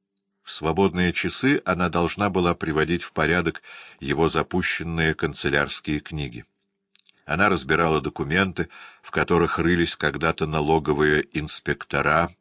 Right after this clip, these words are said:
чьи бедные могилы заросли травой ещё до того, как она научилась писать.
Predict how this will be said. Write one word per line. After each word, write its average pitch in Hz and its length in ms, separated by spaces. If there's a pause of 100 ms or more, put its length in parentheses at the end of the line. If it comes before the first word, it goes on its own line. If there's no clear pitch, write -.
(440)
чьи 73 300
бедные 80 540
могилы 80 540
заросли 73 560
травой 73 500
ещё 71 360
до 71 120
того, 73 440
как - 260
она 73 240
научилась 78 760
писать. - 540